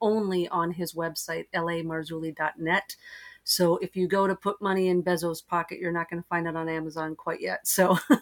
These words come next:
<laughs> head on over to L A's site and he can get you a copy. But, um, uh, my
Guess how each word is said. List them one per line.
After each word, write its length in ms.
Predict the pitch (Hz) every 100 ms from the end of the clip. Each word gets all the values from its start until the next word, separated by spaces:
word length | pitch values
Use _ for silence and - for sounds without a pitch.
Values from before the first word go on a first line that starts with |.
| -
<laughs> 420 | - - - - -
head 120 | 226
on 140 | 220
over 220 | 214 196
to 120 | 190 -
L 160 | 180
A's 240 | 180 170 -
site 300 | 170 165 -
and 80 |
he 80 | 175
can 140 | 160 156
get 200 | 170 -
you 60 |
a 60 | 156
copy. 480 | - 151 - - -
But, 180 | 175 160 - - - - -
um, 380 | - 190 180 185 - - _ _ _ _ _ -
uh, 180 | 117 - -
my 380 | - 220 208 196